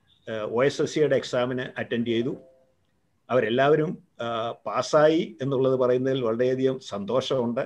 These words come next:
ആ, പതിനൊന്ന്, പത്ത് പാസ്സായവർക്ക്, ആ, അടുത്ത വർഷം, ആ,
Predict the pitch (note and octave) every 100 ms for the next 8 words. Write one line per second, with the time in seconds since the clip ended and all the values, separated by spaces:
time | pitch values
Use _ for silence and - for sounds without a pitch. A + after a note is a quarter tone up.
0 | - _ _ _ _ _ _ _ _ -
1 | A2 A2 A2 G#2+ G#2+ - B2 A#2 B2 D3
2 | C#3+ A#2+ - D3+ C#3+ - C#3+ C#3+ C#3+ -
3 | F3 - _ _ B2 A#2 A#2+ B2 C3 D3+
4 | C#3 C3 D3 F3 _ B2 A#2